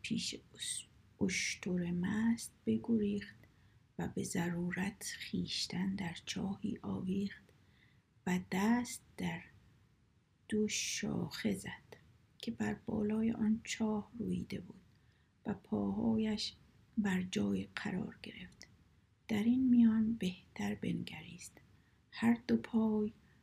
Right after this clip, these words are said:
بر سر چهار مار بود که سر از سوراخ بیرون گذاشته بودند. نظر به قعر چاه افکند،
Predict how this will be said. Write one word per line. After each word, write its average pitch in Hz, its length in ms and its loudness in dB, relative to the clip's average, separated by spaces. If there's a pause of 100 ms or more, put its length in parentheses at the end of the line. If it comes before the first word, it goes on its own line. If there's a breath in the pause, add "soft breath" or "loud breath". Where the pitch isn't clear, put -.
(160 soft breath)
بر 175 220 0
سر 214 400 0
چهار 208 680 0
مار 214 480 6
بود 220 500 2 (440 soft breath)
که 202 80 -2
سر 190 280 0
از 220 160 2
سوراخ 220 920 4
بیرون 180 340 0
گذاشته - 680 -6
بودند. - 400 -8 (580 soft breath)
نظر 190 400 2
به 233 140 0
قعر 214 440 -4
چاه 208 440 0
افکند، 202 500 -2